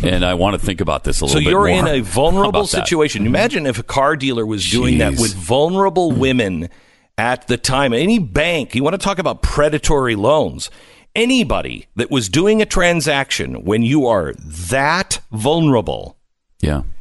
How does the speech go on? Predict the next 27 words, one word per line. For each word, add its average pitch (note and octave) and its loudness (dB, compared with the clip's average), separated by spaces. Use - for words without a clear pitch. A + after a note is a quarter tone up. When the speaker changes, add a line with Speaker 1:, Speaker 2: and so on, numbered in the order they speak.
Speaker 2:
and C#3 -2
you're B2+ 0
saying, B2+ 0
"Well, C3+ 4
I D#3+ 0
don't D3+ 0
know." G#2 2
Well, C3+ 2
you A#2+ 0
know C3 2
what? C3+ 2
I G2 0
could G2+ -2
make G#2 0
this A2 0
happen G2 -2
and F#2 0
this G#2 -2
happen, F#2 -2
but - -2
you F#2+ -2
have G#2+ -2
to G2+ -10
do G#2+ 0
it G2 -2
right F#2+ 0
now. B2 0